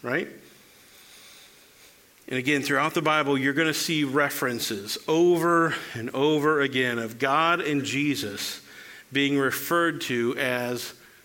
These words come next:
a flaming torch, a pillar of fire, a burning bush, a smoking pot. And every single time you see that, it is God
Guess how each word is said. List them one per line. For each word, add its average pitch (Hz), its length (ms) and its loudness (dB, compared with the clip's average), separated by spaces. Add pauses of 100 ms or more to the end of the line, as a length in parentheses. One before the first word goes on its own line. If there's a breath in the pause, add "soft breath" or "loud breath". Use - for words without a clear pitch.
(380 loud breath)
a 123 80 -4
flaming 135 640 -2
torch, - 720 -4 (1040 loud breath)
a 139 120 0
pillar 147 540 2
of 120 200 -2
fire, 120 580 -4 (840 loud breath)
a 139 140 0
burning 135 800 2 (280)
bush, - 600 -2 (380 loud breath)
a - 80 -6
smoking 139 800 -2 (160)
pot. - 440 -8 (680 loud breath)
And 143 260 -2
every 196 460 2
single 185 420 2
time 160 380 2
you 147 140 2
see 185 340 0
that, 127 260 2
it 139 120 2
is 131 200 0
God 143 560 2